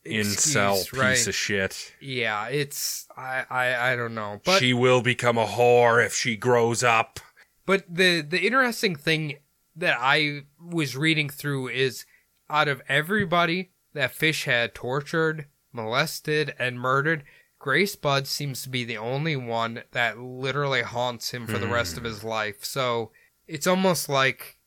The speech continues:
Speaker 1: I, I don't know, like in some twisted way, he killed the wrong person in his mind and it just
Speaker 2: Right.
Speaker 1: kinda fucks him up. I
Speaker 2: Right.
Speaker 1: don't know. It's really strange.
Speaker 2: He's a broken fucking
Speaker 1: <laughs>
Speaker 2: person.
Speaker 1: Yeah.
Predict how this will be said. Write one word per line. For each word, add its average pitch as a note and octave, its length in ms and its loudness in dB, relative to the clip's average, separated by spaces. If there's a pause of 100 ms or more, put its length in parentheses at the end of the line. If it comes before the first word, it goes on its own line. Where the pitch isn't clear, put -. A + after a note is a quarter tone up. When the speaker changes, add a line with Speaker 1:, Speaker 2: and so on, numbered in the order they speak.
Speaker 1:
I, A#2+ 200 -8 (220)
I C3+ 80 2
don't C#3 240 0
know, A2+ 260 0
like A#2+ 240 -2
in B2 100 -8
some D3+ 220 -2
twisted E3 440 -2
way, D3+ 320 2
he C3+ 180 -6
killed C#3 500 -4
the C3 100 -6
wrong C3 300 0
person C#3 640 -4
in A#2+ 180 -4
his A#2 200 -4
mind B2+ 560 0
and A#2+ 220 -6
it A#2 140 -10
just F2 240 -4
Speaker 2:
Right. D#3+ 80 -8
Speaker 1:
kinda B2 220 -2
fucks - 420 -6
him C3 120 -8
up. C3+ 320 -4
I - 60 -6
Speaker 2:
Right. D#3+ 160 -2
Speaker 1:
don't G#3+ 180 2
know. A3 240 4
It's C#3+ 220 -8
really F#3 220 -4
strange. C#3+ 500 -8 (160)
Speaker 2:
He's D3+ 500 0
a G#2 180 0
broken A#2 800 2
fucking - 720 0
Speaker 1:
<laughs> - 60 -14
Speaker 2:
person. B2+ 540 0
Speaker 1:
Yeah. D3 400 -2